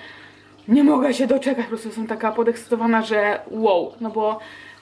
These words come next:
e, sto jedenaście funtów za paletkę nigdy nie zapłaciłam, chyba nigdy nie zapłaciłam tak dużo za kosmetyk. E, chyba nie.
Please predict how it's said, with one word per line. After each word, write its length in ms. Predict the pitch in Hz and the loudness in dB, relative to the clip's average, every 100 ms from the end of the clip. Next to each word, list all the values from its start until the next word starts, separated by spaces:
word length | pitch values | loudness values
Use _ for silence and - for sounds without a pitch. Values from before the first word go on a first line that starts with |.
| _ - _ _ | _ -20 _ _
e, 220 | 214 202 | -10 -10
sto 280 | 196 - 233 | -10 -8 -2
jedenaście 440 | 233 220 220 226 233 | -2 -2 -4 -8 -8
funtów 360 | 240 226 220 | -8 -8 -8
za 100 | 208 | -8
paletkę 440 | 202 214 214 - 208 | -6 -6 -6 -6 -6
nigdy 220 | 202 185 | -6 -6
nie 80 | 185 | -6
zapłaciłam, 420 | 190 190 208 202 | -8 -10 -10 -8
chyba 140 | 202 | -2
nigdy 180 | 226 226 | 0 0
nie 60 | 214 | -2
zapłaciłam 600 | 208 214 - 196 196 190 | -6 -10 -4 -2 -2 -6
tak 200 | - 208 | -10 -10
dużo 300 | 202 202 196 | -8 -6 -4
za 360 | 190 190 185 180 | 0 0 0 -4
kosmetyk. 800 | 202 - 214 180 - - - - - - - - - _ _ - | -12 -12 -6 -6 -6 -12 -14 -20 -20 -20 -20 -20 -20 _ _ -10
E, 500 | 185 175 175 170 170 170 160 156 170 170 - - - - - - - - - | -8 -6 -6 -8 -10 -10 -10 -10 -14 -16 -20 -20 -20 -20 -20 -20 -20 -20 -14
chyba 240 | 190 175 | -8 -6
nie. 240 | 170 147 | -4 -6